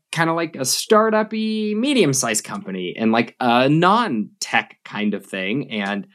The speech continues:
um, Warby Parker happened to have an office in Nashville that I was particularly interested in, uh, working at,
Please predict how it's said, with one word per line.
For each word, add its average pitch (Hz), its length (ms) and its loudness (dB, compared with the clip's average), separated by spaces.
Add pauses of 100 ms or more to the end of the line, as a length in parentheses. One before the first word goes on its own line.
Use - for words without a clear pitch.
(420)
um, 98 460 0
Warby 110 280 0
Parker 110 340 -4
happened 101 500 -4
to 113 140 -4
have 98 180 -8
an 82 80 -4
office 90 320 -8
in 95 80 -10
Nashville 87 380 -2
that 98 120 -2
I 92 60 -2
was 85 140 -4
particularly 90 720 -4
interested 90 720 0 (100)
in, 87 560 -4
uh, 90 260 -4
working 95 420 2
at, 156 260 2